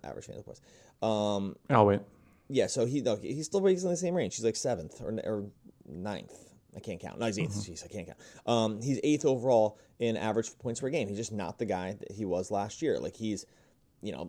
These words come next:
Speaker 1: a little bit, you know, in terms of overall play, he's a little bit ahead of Tom Brady, right? <laughs> He's, like, a little bit ahead of Ryan Tannehill. He's clearly behind Deshaun Watson and Russell Wilson and Rodgers and all these other guys. Like, he's just not the same dude. And so,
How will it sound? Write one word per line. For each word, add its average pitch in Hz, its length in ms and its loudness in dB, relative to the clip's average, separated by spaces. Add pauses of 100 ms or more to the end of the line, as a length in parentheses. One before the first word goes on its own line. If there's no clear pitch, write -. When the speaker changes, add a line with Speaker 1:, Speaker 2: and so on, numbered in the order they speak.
Speaker 1:
a 87 100 -4
little 104 240 2
bit, 92 180 -2 (160)
you 104 100 -8
know, 85 120 -6
in 98 80 -12
terms 120 240 -4
of 101 140 -4 (180)
overall 113 380 4
play, 104 240 4
he's 139 140 0
a 120 40 4
little 101 320 4
bit 113 140 6
ahead 113 180 4
of 113 100 4
Tom 120 200 -2
Brady, 127 320 0 (140)
right? 107 280 -6
<laughs> - 80 -18
He's, 123 160 0
like, 104 120 0
a 117 40 2
little 98 240 4
bit 107 140 4
ahead 107 180 2
of 107 100 0
Ryan 110 220 2
Tannehill. 98 400 -4
He's 87 180 -8 (300)
clearly 123 500 6
behind 104 420 0 (300)
Deshaun 101 300 -2
Watson 90 320 -2
and 92 80 -2
Russell 90 240 -4
Wilson 92 300 0
and 87 200 -6
Rodgers 90 380 -2
and 95 60 -4
all 92 80 0
these 90 140 -2
other 92 140 -2
guys. 92 260 -2
Like, 92 80 -16
he's 107 140 -8
just 127 140 -6
not 113 400 -2 (320)
the 101 100 -10
same 98 320 -2
dude. 92 340 -2
And - 140 -10
so, 104 300 6